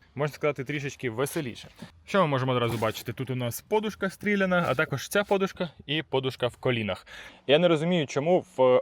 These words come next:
аутбеках такого немає, але в Легасі і Форестерах є цей прикол. Дивись. Ну, по-перше, стеля чорна, це, звісно, так, але не стріляють штори. Вони цілі.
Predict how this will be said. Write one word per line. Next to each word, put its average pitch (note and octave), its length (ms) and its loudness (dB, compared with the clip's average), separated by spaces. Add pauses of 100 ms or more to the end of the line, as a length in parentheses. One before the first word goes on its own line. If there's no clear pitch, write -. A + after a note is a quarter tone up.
аутбеках B2+ 480 2
такого F#3 300 0
немає, F3 420 -2
але A#2 340 4
в F2+ 140 -6
Легасі G#2+ 460 0
і G#2+ 80 -6
Форестерах D#3+ 600 0
є C#3 320 2 (180)
цей B2 200 0
прикол. - 400 0 (160)
Дивись. G#2 280 -2 (380)
Ну, F#3+ 80 2
по-перше, C#3+ 360 4
стеля A2 360 2
чорна, G#2+ 360 -2
це, G2 280 -6
звісно, G2+ 400 -10
так, C4 240 2 (180)
але C3+ 420 4
не A#2 140 -6
стріляють C#3+ 720 -2
штори. G#2 440 -4 (560)
Вони A2 200 -6
цілі. G#2 340 -8